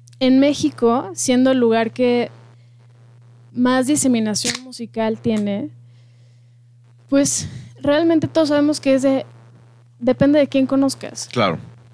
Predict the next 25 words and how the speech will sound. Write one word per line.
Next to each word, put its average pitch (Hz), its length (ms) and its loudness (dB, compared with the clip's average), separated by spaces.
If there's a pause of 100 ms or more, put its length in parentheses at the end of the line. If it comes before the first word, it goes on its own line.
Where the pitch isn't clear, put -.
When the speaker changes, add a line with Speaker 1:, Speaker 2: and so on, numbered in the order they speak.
(380)
Speaker 1:
Y 254 180 2
eso 269 180 0
está 277 280 -2
cabrón, 277 400 2
porque 226 480 -2 (760)
puedes 294 240 4
tener 269 240 2
muchísimo 277 560 2
talento, 240 540 -2
pero 220 240 -4
si 233 140 -4
no 247 180 0
conoces 262 540 0
a 226 140 2
alguien 240 200 0
que 226 80 -6
te 226 100 -4
puede 233 260 0
conectar 220 500 0
bien, 233 200 4
no 233 100 2
la 233 140 4
vas 220 200 0
a - 20 -4
armar. 220 300 -4